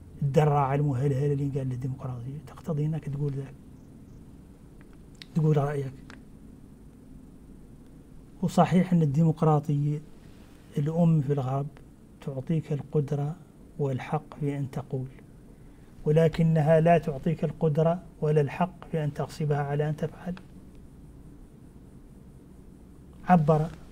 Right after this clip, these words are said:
كما لو كان التعبير غاية في حد ذاته.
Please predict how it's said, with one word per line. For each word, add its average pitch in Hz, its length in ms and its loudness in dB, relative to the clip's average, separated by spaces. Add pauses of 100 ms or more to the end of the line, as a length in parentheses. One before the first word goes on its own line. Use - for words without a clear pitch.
(720)
كما 160 240 4
لو 170 120 8
كان 170 200 6
التعبير 156 640 4
غاية 143 280 4
في 160 140 0
حد 151 240 -4
ذاته. 147 420 -4